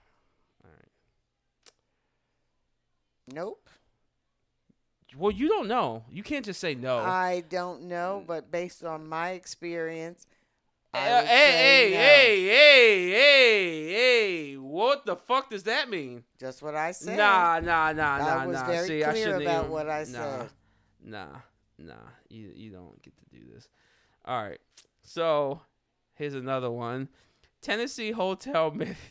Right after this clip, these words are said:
Speaker 1: this is, this
Speaker 2: They,
Speaker 1: is,
Speaker 2: they just
Speaker 1: this
Speaker 2: moved
Speaker 1: is,
Speaker 2: right past that.
Speaker 1: this is, yeah.
Speaker 2: Okay.
Speaker 1: Tennessee hotel manager charged after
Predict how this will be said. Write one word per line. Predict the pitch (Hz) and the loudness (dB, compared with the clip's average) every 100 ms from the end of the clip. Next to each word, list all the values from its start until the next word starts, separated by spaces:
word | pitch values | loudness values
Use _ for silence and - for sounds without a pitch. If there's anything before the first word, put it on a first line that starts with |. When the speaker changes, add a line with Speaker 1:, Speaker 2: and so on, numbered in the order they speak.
| _ | _
Speaker 1:
this | 143 - | -14 -12
is, | - - - _ - | -14 -18 -20 _ -4
this | 208 143 | -4 -4
Speaker 2:
They, | 147 | -10
Speaker 1:
is, | 135 - _ _ _ | -12 -14 _ _ _
Speaker 2:
they | 160 160 | -12 -10
just | 175 147 | -8 -8
Speaker 1:
this | 190 185 | -4 -4
Speaker 2:
moved | 151 | -4
Speaker 1:
is, | 165 | -6
Speaker 2:
right | 143 135 - | -6 -8 -12
past | 143 135 123 139 | -14 -14 -16 -18
that. | 117 117 117 | -20 -20 -8
Speaker 1:
this | 165 269 143 | -6 -6 -8
is, | 123 185 _ _ _ _ _ _ | -12 -12 _ _ _ _ _ _
yeah. | 127 180 156 147 _ 143 | -6 -2 -2 -4 _ -20
Speaker 2:
Okay. | 170 - 180 170 190 | -18 -12 -12 -12 -18
Speaker 1:
Tennessee | - 180 208 262 202 190 | -10 -6 -6 -6 -6 -4
hotel | 202 160 165 165 143 131 127 131 | 0 0 -2 -4 -2 -2 -4 -6
manager | - 156 123 123 156 120 131 - | -10 -8 -8 -8 -12 -12 -12 -14
charged | - - 151 147 127 - - | -12 -2 0 0 -4 -12 -14
after | - - - | -14 -14 -14